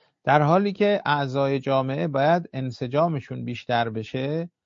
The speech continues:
شراب نوشیدن و قمار کردن باعث می‌شه که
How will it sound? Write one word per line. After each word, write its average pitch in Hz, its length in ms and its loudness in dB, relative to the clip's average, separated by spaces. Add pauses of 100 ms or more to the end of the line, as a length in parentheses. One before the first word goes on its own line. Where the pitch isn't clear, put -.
(1040)
شراب 127 380 0
نوشیدن 127 720 0
و 123 80 0
قمار 120 380 -4
کردن 120 480 -2
باعث 131 320 -2
می‌شه 156 240 -6
که 160 320 0